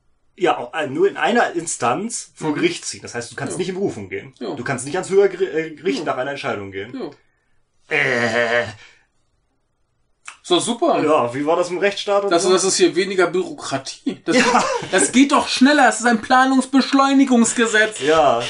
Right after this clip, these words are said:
Speaker 1: das
Speaker 2: Wenn,
Speaker 1: ist
Speaker 2: wenn
Speaker 1: ein
Speaker 2: du,
Speaker 1: Rechtsstaat
Speaker 2: wenn,
Speaker 1: Aushebelungsgesetz.
Speaker 2: wenn du da zwanzig Mal klagst, dann, dann geht das nicht schnell. Das geht nicht. Du
Speaker 1: Also
Speaker 2: musst doch schnell
Speaker 1: unglaublich.
Speaker 2: gehen.
Speaker 1: Unglaublich.
Speaker 2: Schneller. Geschwindigkeit. Geschwindigkeit ist wichtiger als Recht.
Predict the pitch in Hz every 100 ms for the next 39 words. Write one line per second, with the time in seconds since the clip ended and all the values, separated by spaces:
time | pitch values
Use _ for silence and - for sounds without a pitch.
0 | - 120 220 247 247 254 254 - - 247
1 | 247 202 160 156 143 208 247 240 240 -
2 | 254 269 269 - 240 240 - 269 240 233
3 | - 240 233 226 226 214 190 233 285 247
4 | - 214 - 233 254 262 214 202 202 196
5 | 254 254 196 190 - - _ _ _ _
6 | - _ _ _ - 247 277 220 247 240
7 | 262 269 254 220 214 208 208 208 202 -
8 | 208 190 151 - 240 254 262 240 214 214
9 | 208 - _ _ - 226 254 269 262 247
10 | - 202 202 226 - 247 240 - 233 233
11 | 226 262 254 247 214 196 190 190 208 202
12 | - -